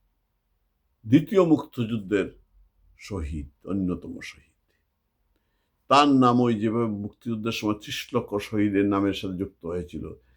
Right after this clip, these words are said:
এই শহীদের নামই আজকে নতুন মুক্তিযুদ্ধে, দ্বিতীয় মুক্তিযুদ্ধে, চূড়ান্ত যুদ্ধে যুক্ত হবে। এখন প্রশ্ন হচ্ছে, আমাদের যে, যে নেতারা এখনো মনে করেন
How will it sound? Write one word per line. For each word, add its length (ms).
এই 180
শহীদের 440
নামই 320
আজকে 400
নতুন 440
মুক্তিযুদ্ধে, 680
দ্বিতীয় 460
মুক্তিযুদ্ধে, 800
চূড়ান্ত 460
যুদ্ধে 580
যুক্ত 320
হবে। 300
এখন 160
প্রশ্ন 560
হচ্ছে, 440
আমাদের 500
যে, 180
যে 240
নেতারা 680
এখনো 420
মনে 340
করেন 540